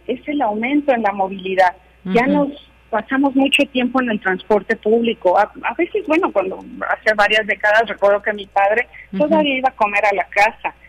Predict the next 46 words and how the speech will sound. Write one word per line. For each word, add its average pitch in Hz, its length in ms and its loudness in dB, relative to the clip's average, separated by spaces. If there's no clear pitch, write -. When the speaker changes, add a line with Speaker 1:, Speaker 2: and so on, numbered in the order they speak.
Speaker 1:
Ya 262 80 0
no 311 160 4
es 311 80 -2
posible 247 560 -2
esto 226 260 -2
por 190 180 -4
la 185 100 -2
cantidad 202 420 -2
de 220 60 0
tráfico 226 580 -2
que 196 180 2
hay, 202 180 2
por 214 160 2
lo 202 140 2
difícil 233 480 -2
que 254 100 0
es 240 100 -8
trasladarse 220 600 2
de 214 120 -2
un 208 120 -6
sitio 220 320 0
a 190 60 6
otro 190 220 -2
en 190 160 2
muchos 190 280 -2
lugares 185 340 2
como 208 120 0
la 185 100 2
Ciudad 208 220 2
de 240 60 2
México. 233 400 -2
¿Qué 359 100 4
hacemos? 370 480 -2
Llevamos 311 460 4
en 254 120 -2
nuestra 196 260 -6
mochila 233 560 0
la 185 80 -2
cobija, 202 520 -2
chamarra, 190 680 0
eh, 190 180 -2
Speaker 2:
Ujú. 196 100 -2
Speaker 1:
tres 220 240 0
o 226 60 -2
cuatro 214 340 0
mudas, 196 540 2